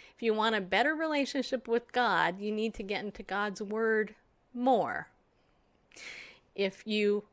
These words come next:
want to know God, the Bible says very clearly in James chapter four, verse eight, "Draw near to God, and he will draw near to you." Pretty simple.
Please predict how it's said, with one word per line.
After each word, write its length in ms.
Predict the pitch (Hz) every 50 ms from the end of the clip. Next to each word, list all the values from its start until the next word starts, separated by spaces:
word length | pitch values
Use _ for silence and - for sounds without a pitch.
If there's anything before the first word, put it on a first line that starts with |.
| _ -
want 320 | - 208 214 226 - 202
to 180 | - - 240 220
know 300 | 208 226 247 302 339 269
God, 540 | 220 214 180 170 170 170 175 185 214 214
the 60 | 208 202
Bible 320 | 202 214 226 240 233 233
says 260 | 208 - - 220 214
very 200 | 226 233 240 247
clearly 380 | 233 - - 247 240 247 247 233
in 100 | 226 196
James 360 | - 202 202 214 220 208 - -
chapter 260 | 247 226 226 - 226
four, 300 | - - 220 214 220 214
verse 340 | 196 196 208 208 214 - - -
eight, 500 | - 220 180 170 185 226 - - - - - - _ _ _ _ _ _ _ - - - _ _ _ -
"Draw 260 | 208 190 208 220 240
near 260 | 240 240 254 269 262
to 160 | 262 - - 214
God, 640 | 165 165 175 165 165 165 170 190 226 220 240 220 - - _ -
and 140 | - 208 185
he 160 | 175 185 208
will 140 | 190 226 226
draw 240 | 208 220 214 208 208
near 240 | 208 196 196 196 196
to 160 | 190 - 226
you." 420 | 220 220 247 240 190 143 143 156 - _ - - - - _ _ _ _ _ _ _
Pretty 220 | - - 330 359 349
simple. 500 | - - 320 285 214 - 156 151 160